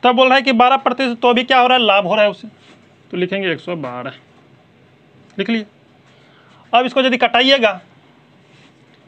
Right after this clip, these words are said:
ये आपका पैंतालीस दूनी नब्बे और छप्पन दूनी एक सौ बारह, ये आ गया आपका रेशियो में, फ़ोर्टी फ़ाइव रेशियो फ़िफ़्टी सिक्स।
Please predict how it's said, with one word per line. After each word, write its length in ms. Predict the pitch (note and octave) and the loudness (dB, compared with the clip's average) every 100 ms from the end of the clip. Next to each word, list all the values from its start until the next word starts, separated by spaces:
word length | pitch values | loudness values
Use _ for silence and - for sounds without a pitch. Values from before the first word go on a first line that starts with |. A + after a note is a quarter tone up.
| _ | _
ये 160 | F#3 G#3+ | -2 2
आपका 300 | B3 A#3+ C4 | 2 2 -2
पैंतालीस 440 | G#3 A#3 A#3 A#3+ A3+ | -2 -2 0 0 0
दूनी 200 | A3+ B3 | 0 2
नब्बे 340 | B3 A#3 A#3 A3 - _ _ _ _ _ _ _ - - - _ _ | 2 0 -2 -4 -12 _ _ _ _ _ _ _ -20 -20 -20 _ _
और 140 | A3 A3 - - _ _ _ _ _ _ _ - _ - | -2 -2 -8 -20 _ _ _ _ _ _ _ -20 _ -14
छप्पन 640 | - A3 - C4 A3+ G#3+ G3+ _ _ _ _ _ - _ _ _ | -4 -4 -2 0 0 -2 -12 _ _ _ _ _ -20 _ _ _
दूनी 220 | E3+ A3+ A#3+ | 0 2 2
एक 180 | A3 | 2
सौ 140 | - C4 B3+ - | 0 -2 -2 -8
बारह, 360 | E3 D3+ B2+ C3 - _ _ _ _ - - _ _ - | 0 0 0 -6 -16 _ _ _ _ -20 -20 _ _ -20
ये 280 | - F#3+ A3+ | -6 0 2
आ 160 | G#3+ | 2
गया 180 | G#3+ G#3+ | 0 -2
आपका 240 | G#3 B3+ C4+ _ - | -2 -6 -10 _ -4
रेशियो 400 | F3 G3 A3+ B3 | -2 0 2 2
में, 140 | G#3+ G3+ _ _ _ _ _ _ _ _ _ | 0 -10 _ _ _ _ _ _ _ _ _
फ़ोर्टी 220 | G3+ G3+ A#3+ | -4 -2 0
फ़ाइव 280 | G#3+ A#3 | 0 0
रेशियो 400 | A3+ A3 A3+ C4 C4+ _ _ _ _ _ _ _ _ _ _ _ _ | 0 -2 -2 -4 -6 _ _ _ _ _ _ _ _ _ _ _ _
फ़िफ़्टी 260 | G3+ F#3+ G#3+ | -4 -2 -4
सिक्स। 360 | D3 A#2+ - | -4 -12 -16